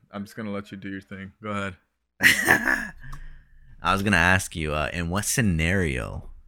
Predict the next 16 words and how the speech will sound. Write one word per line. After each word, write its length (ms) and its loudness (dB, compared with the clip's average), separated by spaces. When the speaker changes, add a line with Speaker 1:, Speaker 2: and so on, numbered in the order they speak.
Speaker 2:
if 180 -6
any, 400 -8
is 160 0
it 80 -2
okay 320 -6
to 140 -6
lie? 420 -8
Speaker 1:
Uh, 540 0
there's 420 0
definitely 480 -2
scenarios 560 -6
that 120 -6
it's 180 -10
okay 280 -8
to 80 -10
lie. 400 2